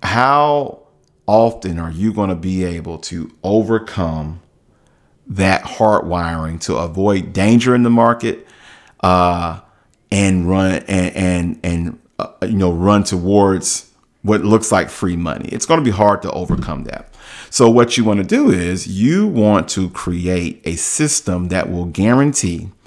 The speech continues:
that should an opportunity arise, you will take advantage of it. And luckily, that system is pretty easy to set up. It's called a limit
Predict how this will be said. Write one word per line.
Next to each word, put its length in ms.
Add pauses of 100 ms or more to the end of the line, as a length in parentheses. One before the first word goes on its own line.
(420)
that 220
should 420
an 140
opportunity 720
arise, 880 (560)
you 340
will 280
take 240
advantage 400
of 160
it. 200
And 200
luckily, 640 (180)
that 320
system 420
is 80
pretty 280
easy 280
to 80
set 260
up. 240
It's 120
called 440
a 200
limit 760